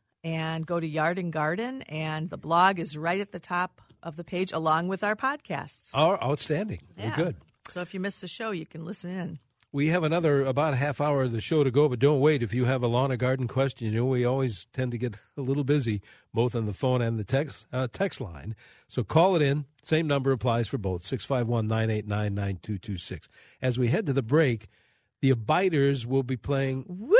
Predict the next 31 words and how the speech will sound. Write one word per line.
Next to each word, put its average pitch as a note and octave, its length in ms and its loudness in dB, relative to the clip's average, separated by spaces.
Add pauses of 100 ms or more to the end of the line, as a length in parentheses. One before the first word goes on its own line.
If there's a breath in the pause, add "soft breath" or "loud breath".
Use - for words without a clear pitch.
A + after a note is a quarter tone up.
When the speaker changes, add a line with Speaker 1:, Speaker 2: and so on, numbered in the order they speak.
Speaker 2:
Is D5+ 120 10
it C#5+ 180 10
a - 20 8
week G4+ 180 8
from D#4 120 -2
today - 380 2
Speaker 1:
<laughs> - 20 0
Speaker 2:
already? A3+ 220 2
Speaker 1:
Yeah, A3+ 80 6
a G#3+ 60 0
week A3+ 200 -6
from D4 200 -2
today. B3 720 0 (180)
<laughs> - 180 -16
Yeah, G#3 260 4
the D3 100 -4
Tonka A#3+ 420 2
Brew B3 240 -2
Fest. - 480 -2
It's D#3 180 -14
a, D3+ 240 -8
a D#3+ 80 -8
benefit F#3+ 560 -2
for F3+ 280 -2
our D#3+ 300 0
Mound E3+ 320 0
West G3 240 -4
Tonka E3+ 320 -2
Rotary, G#3+ 580 -2 (320 soft breath)
who F#3 100 -2
does E3 380 -2